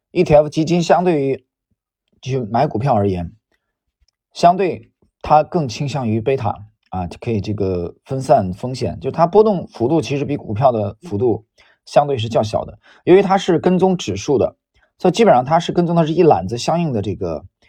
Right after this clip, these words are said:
股票价格。我举个例子，在知识星球半不红的专栏啊，在之前我们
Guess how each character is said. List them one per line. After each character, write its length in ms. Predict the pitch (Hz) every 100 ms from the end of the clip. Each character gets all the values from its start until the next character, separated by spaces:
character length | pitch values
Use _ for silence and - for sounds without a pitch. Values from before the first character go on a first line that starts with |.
| _ _ _ _ _
股 100 | -
票 160 | 117 127
价 220 | 107 135
格。 180 | 104 92 - _ -
我 80 | 143
举 120 | -
个 80 | 160
例 140 | 151
子， 200 | 101 - _ _ _ _
在 540 | 165 156 147 139 -
知 120 | - 165
识 120 | 151
星 100 | 160
球 120 | 151
半 160 | 170 139
不 40 |
红 120 | 117
的 80 | 131
专 160 | 147 147
栏 320 | 107 104 107 _ _ _ _ _ _ _ _ _ _ _ _ _
啊， 220 | 98 98
在 140 | 92 113
之 160 | 117
前 440 | - 113 123 139 - _ _ _ _ _ _
我 180 | 123
们 400 | 113 123 143 -